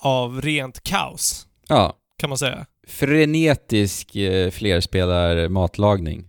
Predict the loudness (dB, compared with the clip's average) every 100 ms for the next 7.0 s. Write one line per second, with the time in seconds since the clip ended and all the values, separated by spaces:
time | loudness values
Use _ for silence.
0 | -10 -8 -6 -4 -2 2 2 0 -2 -4
1 | -4 -2 -4 -4 -8 -6 -6 -10 -6 -2
2 | -2 -4 -12 _ _ _ _ -2 0 0
3 | -2 -6 _ _ -2 0 0 -2 -2 -2
4 | -2 -4 -2 0 2 2 0 -6 -4 -4
5 | -4 -4 -4 -2 -4 -4 -6 -6 -6 -6
6 | -6 -6 -6 -2 -2 -2 2 2 2